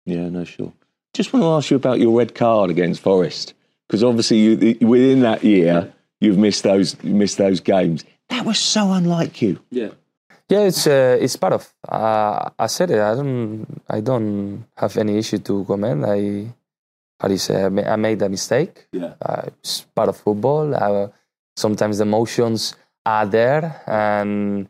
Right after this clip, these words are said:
Speaker 3: I don't understand the football in that way. When you, we have an argument, you fall down. Okay, if you wanna do it, do it. Uh, uh, if you wanna take advantage or, or fake this, I'm not that kind. But I did a mistake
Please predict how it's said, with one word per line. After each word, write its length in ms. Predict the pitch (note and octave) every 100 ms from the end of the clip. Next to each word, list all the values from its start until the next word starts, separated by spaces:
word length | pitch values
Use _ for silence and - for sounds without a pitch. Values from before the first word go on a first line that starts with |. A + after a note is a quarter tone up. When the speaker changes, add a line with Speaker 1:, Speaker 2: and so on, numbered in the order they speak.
| -
Speaker 3:
I 80 | A2
don't 180 | G#2+
understand 460 | A2 G#2 G2 - G#2
the 40 | G2+
football 280 | G#2+ G2+
in 80 | G2+
that 180 | G2+ -
way. 200 | G2+ G#2+
When 200 | A2 G#2
you, 260 | G2 G2+ G2 _ _ _ _ -
we 160 | G#2
have 180 | G#2 G#2+
an 100 | G#2
argument, 340 | G#2 G#2+ A2
you 80 | G2+
fall 280 | G2+ G#2 G2+
down. 380 | G2+ G#2 C3 - _ _ -
Okay, 140 | F#2
if 60 | G2+
you 80 | F#2+
wanna 180 | F#2+ F#2+
do 160 | F#2+
it, 180 | G2 F#2+
do 120 | F#2
it. 120 | E2+ D#2 _ _ _ -
Uh, 340 | - G1+ G1+ - - _ _ _ _ -
uh, 40 |
if 280 | F#2+ F#2+ F#2
you 100 | F#2+
wanna 160 | G2 G2
take 220 | - G2
advantage 540 | F2+ G2 F#2 G2 -
or, 340 | G#1+ G#1+ G#1+ - - - -
or 180 | G2 -
fake 400 | - G#2+ G2 -
this, 360 | A2 G#2+ - _ -
I'm 160 | G#2 G#2
not 180 | G#2 -
that 280 | G#2 G#2
kind. 240 | - A#2 B2+
But 160 | B2
I 240 | A#2 A#2 A2
did 220 | G2 A#2
a 80 | A2
mistake 500 | G#2 - A2+ A#2